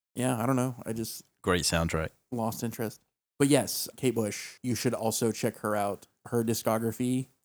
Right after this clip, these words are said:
Speaker 1: like, her eighties and, like, seventies stuff.
Speaker 2: Hell yeah.
Speaker 1: Top tier, bro.
Speaker 2: I'm down, dude. I'll listen to it.
Speaker 1: Nah, yeah, I mean, if, you know, the, the typical starting point and, you know, the album everybody nuts over is, uh, Hounds of Love,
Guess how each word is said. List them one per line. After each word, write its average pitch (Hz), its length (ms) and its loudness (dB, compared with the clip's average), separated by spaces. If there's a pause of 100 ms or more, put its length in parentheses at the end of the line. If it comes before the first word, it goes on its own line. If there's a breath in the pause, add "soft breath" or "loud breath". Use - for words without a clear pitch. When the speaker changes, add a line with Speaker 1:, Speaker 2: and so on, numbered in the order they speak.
Speaker 1:
like, 101 180 -6
her 127 160 2
eighties 113 480 0
and, 113 120 -2
like, 104 180 -8
seventies 107 340 -4
stuff. 107 320 -4 (200)
Speaker 2:
Hell 87 180 6
yeah. 95 140 2
Speaker 1:
Top 117 380 6
tier, 95 320 0
bro. 90 360 -4 (380)
Speaker 2:
I'm 92 160 6
down, 90 260 8
dude. 78 240 0 (140)
I'll 78 180 0
listen 92 240 0
to 113 140 -4
it. - 120 -6 (240)
Speaker 1:
Nah, 117 380 2
yeah, 131 240 -2
I - 20 2
mean, 170 160 6
if, 185 220 4
you 143 80 2
know, 120 160 4
the, 120 240 8
the 135 140 2
typical - 380 4
starting 107 360 0
point 104 300 -2
and, 104 120 -4
you 107 80 -2
know, 104 120 -2
the 104 100 -2
album 104 380 -2
everybody 104 420 -2
nuts 104 300 -4
over 104 340 -2
is, 104 180 -4
uh, 101 200 -4
Hounds 120 240 4
of 104 80 -6
Love, 104 500 -4